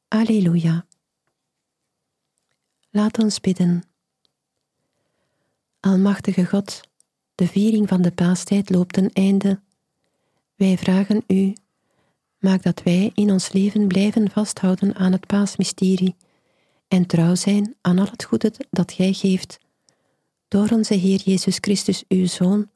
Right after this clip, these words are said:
die met u leeft en heerst in de eenheid van de Heilige Geest, God, door de eeuwen der eeuwen.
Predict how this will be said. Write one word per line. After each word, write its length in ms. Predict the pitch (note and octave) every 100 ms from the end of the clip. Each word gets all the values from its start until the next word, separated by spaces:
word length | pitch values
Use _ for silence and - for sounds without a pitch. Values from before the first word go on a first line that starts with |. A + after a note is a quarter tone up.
| _ _ _ _ _
die 160 | - F#3
met 200 | F3+ F3+
u 100 | F3+
leeft 300 | F3+ F3+ -
en 100 | F3
heerst 500 | E3 F3+ G3 - - _ _ _ -
in 140 | F#3
de 140 | F3+ -
eenheid 640 | G3+ A3+ G3+ E3+ E3+ - _
van 200 | - G#3
de 80 | G#3+
Heilige 420 | F3 F3+ F3 E3+
Geest, 420 | E3+ F#3+ F#3+ - - _ _ _
God, 360 | - A3+ A3+ - _ _ _ _
door 220 | - G#3
de 140 | - G#3+
eeuwen 280 | F#3+ F#3+ G3
der 180 | F#3+ -
eeuwen. 480 | F#3 F3+ F3+ F#3